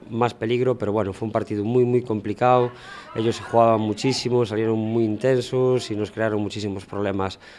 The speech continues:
sobre todo con la incorporación de sus dos carrileros, de Agudo y Mateo,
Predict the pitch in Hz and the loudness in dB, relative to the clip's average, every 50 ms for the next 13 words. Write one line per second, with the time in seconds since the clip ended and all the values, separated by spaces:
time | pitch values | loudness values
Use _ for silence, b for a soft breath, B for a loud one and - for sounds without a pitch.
0 | B B B - - 107 101 107 104 117 117 113 98 110 110 110 104 110 110 104 | B B B -8 -4 -2 -2 -2 0 0 0 0 2 0 0 0 0 -2 -2 -2
1 | 110 110 104 - 113 110 104 107 107 113 110 - - 107 104 107 107 117 113 113 | -2 -2 0 0 -2 -2 -2 -2 -4 -4 -4 -4 -4 -4 -4 -2 -2 -2 -2 -2
2 | 113 107 - - - - - 104 104 104 104 107 107 107 107 107 107 107 107 101 | -2 -4 -6 -10 -16 -14 -8 -6 -4 -2 -2 0 0 0 0 0 0 0 -2 -2
3 | 101 95 B B B B B B B B B B B _ 110 110 107 - 120 120 | -4 -6 B B B B B B B B B B B _ -6 -6 -2 0 2 4
4 | 127 127 131 | 4 4 4